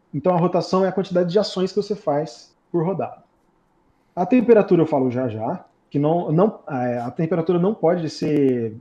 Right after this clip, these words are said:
afetada com o novo ciclo, tá? É só gravidade, rotação e atmosfera. Então daqui a pouco eu falo da temperatura. A atmosfera, como que funciona? Ela não é bem uma trilha, né? Como eu falei, são umas bolinhas aqui. Você precisa preencher esses requisitos.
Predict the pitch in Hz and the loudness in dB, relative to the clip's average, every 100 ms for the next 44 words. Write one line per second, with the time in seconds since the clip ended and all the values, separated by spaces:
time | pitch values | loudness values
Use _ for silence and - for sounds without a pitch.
0 | - 143 147 139 143 135 123 143 143 131 | -10 -6 -4 -2 -2 -2 -2 -2 0 0
1 | 117 - 175 185 143 135 165 180 - 117 | -2 -4 -4 -4 -4 -4 -4 -8 -12 -12
2 | - 147 180 143 127 147 196 190 208 - | -4 -4 0 -2 -2 -2 -2 -4 -10 -6
3 | 156 156 135 175 196 - _ _ 160 160 | -6 -6 -6 -4 -6 -8 _ _ -4 -2
4 | 190 - 127 101 - _ _ _ - 131 | -6 -8 -8 -8 -12 _ _ _ -8 -6
5 | 135 135 170 165 160 170 165 165 175 170 | -4 -4 -2 -2 0 0 0 -4 -4 -4
6 | 147 107 _ _ _ _ 233 233 233 220 | -4 -12 _ _ _ _ -6 -2 0 2
7 | 156 127 175 190 - 208 202 131 110 156 | 2 2 0 -4 -2 -4 -2 -4 -4 0
8 | 196 220 214 196 208 220 - 151 107 107 | 2 2 0 -2 -2 -4 0 0 0 -2
9 | 131 135 131 127 139 107 104 127 127 135 | -8 -6 -6 -4 -4 -6 -6 -6 -4 -4
10 | 147 147 160 147 160 151 160 180 208 _ | -4 -2 0 0 -2 -4 -4 -6 -8 _
11 | _ _ 185 226 196 214 214 214 214 214 | _ _ 0 0 0 0 0 4 2 2
12 | - 196 202 202 202 190 208 143 113 _ | 4 4 2 -2 -4 -2 0 0 0 _
13 | 127 - - | -18 -18 -20